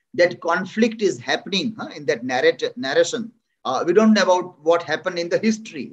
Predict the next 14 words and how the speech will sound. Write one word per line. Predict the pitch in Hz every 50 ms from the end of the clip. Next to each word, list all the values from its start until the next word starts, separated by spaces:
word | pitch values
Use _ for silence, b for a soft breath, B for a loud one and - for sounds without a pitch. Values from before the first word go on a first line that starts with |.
| 175 277
We | 226 170
don't | 165 180 180 180
know | 175 175
whether | 165 160 151 165
it | 160 160 160
is | 160 151 143 - _ _ _ _ -
mythical, | 135 147 170 185 - 208 214 214 214 196 190 185 185 185 185 - 143 147 160 156 - 139
the | 135 160
myth | 170 202 208 208 190
is | 190 175
a | 165
history | 139 175 190 185 - - 190 180
or | 165 156 147 147 151
not. | 165 160 127 104 -